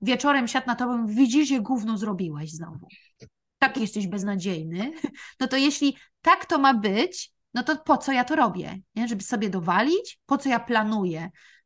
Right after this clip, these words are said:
Po to, żeby siebie rozliczać i wrzucać sobie,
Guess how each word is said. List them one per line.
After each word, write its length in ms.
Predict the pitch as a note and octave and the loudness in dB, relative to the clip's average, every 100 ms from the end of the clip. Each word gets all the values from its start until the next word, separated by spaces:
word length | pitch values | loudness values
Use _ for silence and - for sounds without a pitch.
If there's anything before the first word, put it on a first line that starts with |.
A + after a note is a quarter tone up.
| _ | _
Po 140 | B3 | -2
to, 160 | B3 C4+ | 0 -2
żeby 420 | A3 B3 B3+ A3+ | 0 -2 0 -2
siebie 320 | - C#4+ C4+ | -2 0 0
rozliczać 640 | C4 A#3 G3+ C#4 C#4+ B3+ - | 0 -2 -2 -2 -2 -4 -6
i 260 | B3 A3+ | -4 -4
wrzucać 460 | G3 G3+ D4+ C#4 - | -4 -2 -2 -2 -4
sobie, 380 | C4+ A3+ A#3+ | -4 -2 -2